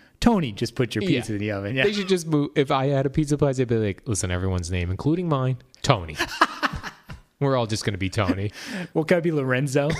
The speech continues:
Speaker 2: <laughs> Right.
Speaker 1: All right.
Speaker 2: We're giving everybody an Italian name to
Speaker 1: Right.
Speaker 2: make our customers feel better.
Speaker 1: <laughs> More at ease.
Speaker 2: Right.
Speaker 1: Yeah. Uh, but yeah, I do like a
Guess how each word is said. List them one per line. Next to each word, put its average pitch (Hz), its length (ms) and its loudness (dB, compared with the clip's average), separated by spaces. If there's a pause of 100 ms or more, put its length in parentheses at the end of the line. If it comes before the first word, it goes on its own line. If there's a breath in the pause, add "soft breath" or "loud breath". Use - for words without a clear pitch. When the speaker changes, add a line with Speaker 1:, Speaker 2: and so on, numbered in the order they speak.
(220)
Speaker 2:
<laughs> 233 340 0
Right. 185 340 0
Speaker 1:
All 185 100 4
right. 110 200 0
Speaker 2:
We're 175 160 2
giving 170 300 2
everybody 147 460 2
an 123 80 2
Italian 120 440 2
name 110 220 2
to 135 120 2
Speaker 1:
Right. 110 60 0
Speaker 2:
make 117 220 0
our 110 120 2
customers 98 640 0
feel 95 260 -2
better. 123 600 -2
Speaker 1:
<laughs> - 40 -10
More 220 220 2
at 180 240 -2
ease. 127 320 -2
Speaker 2:
Right. 143 400 0
Speaker 1:
Yeah. 120 260 -6 (1080 loud breath)
Uh, 120 680 0
but 170 140 0
yeah, 196 160 4
I 165 80 2
do 180 180 2
like 123 280 0
a 98 120 -4